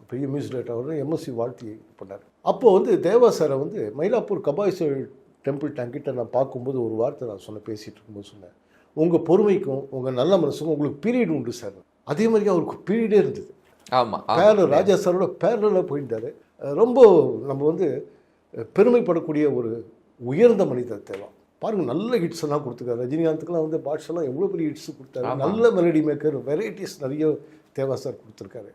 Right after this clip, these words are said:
Speaker 1: ரொம்ப பெருமைப்பட வேண்டிய விஷயம், அந்த மாதிரி ஒரு நல்ல மனிதர் இருக்காங்க இந்த உலகத்துலன்னு சொல்லிட்டு.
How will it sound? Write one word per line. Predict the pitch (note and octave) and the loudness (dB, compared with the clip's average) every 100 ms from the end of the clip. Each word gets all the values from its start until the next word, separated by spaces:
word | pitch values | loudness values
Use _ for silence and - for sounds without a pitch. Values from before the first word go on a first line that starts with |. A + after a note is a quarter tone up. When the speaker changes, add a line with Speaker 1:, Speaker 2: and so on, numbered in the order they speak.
| - | -14
Speaker 1:
ரொம்ப | C#3 F3+ E3 - | -4 -2 -2 2
பெருமைப்பட | F#3+ A3+ G#3+ D3 | 4 6 6 2
வேண்டிய | B2 A#2+ A2+ | -4 -6 -10
விஷயம், | G#2+ B2 A#2+ | -12 -14 -6
அந்த | D3+ | -4
மாதிரி | |
ஒரு | E3 | -2
நல்ல | C#3 D#3+ A3 | 0 4 6
மனிதர் | G3+ F3+ F3 | 8 6 4
இருக்காங்க | C#3+ E3 D3+ | 2 0 -2
இந்த | C#3 | -2
உலகத்துலன்னு | C3 D3+ C#3+ D3 C3 | 0 2 0 -4 -10
சொல்லிட்டு. | A#2+ B2 A2 B2+ | -12 -18 -18 -20